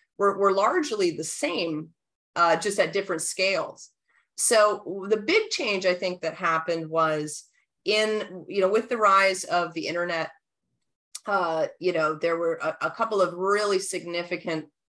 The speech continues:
changes that happened to adult production. Uh, the, the first were the development of tube sites. So sites like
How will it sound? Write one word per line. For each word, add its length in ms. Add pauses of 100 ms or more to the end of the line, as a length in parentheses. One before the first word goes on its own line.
(120)
changes 600
that 140
happened 600
to 240
adult 340
production. 480 (640)
Uh, 380 (180)
the, 500
the 100
first 420
were 320
the 160
development 680
of 300
tube 260
sites. 480
So 340
sites 340
like 200